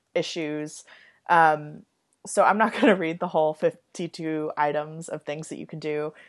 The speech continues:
um, but some really important things that you can do for the trans community is, especially if you're white, take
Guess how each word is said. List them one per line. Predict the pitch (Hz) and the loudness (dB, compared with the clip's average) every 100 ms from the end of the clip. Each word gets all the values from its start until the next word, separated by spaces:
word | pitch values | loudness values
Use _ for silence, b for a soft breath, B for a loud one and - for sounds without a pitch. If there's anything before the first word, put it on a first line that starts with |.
| b b b - | b b b 4
um, | 165 156 151 143 139 - _ - | 6 8 6 4 -6 -18 _ -2
but | 196 | 0
some | 226 208 | 0 0
really | 220 208 | 2 2
important | 196 185 - 165 | 0 -2 -2 -4
things | 170 165 160 | -6 -6 -10
that | - | -12
you | 180 | -12
can | 175 | -12
do | 170 170 165 160 160 - _ | -6 -4 -2 0 -2 -6 _
for | 180 | -6
the | 170 | -6
trans | - 160 156 | -6 -6 -8
community | - 165 160 160 156 156 156 - b b b b _ _ | -10 -10 -6 -6 -4 -6 -6 -10 b b b b _ _
is, | 175 165 | 4 4
especially | 170 - 254 254 240 | 0 0 0 2 -2
if | 226 | 0
you're | 185 160 | 0 2
white, | 156 156 165 - _ _ _ _ | 2 2 0 -6 _ _ _ _
take | - 240 233 _ | -4 -2 -2 _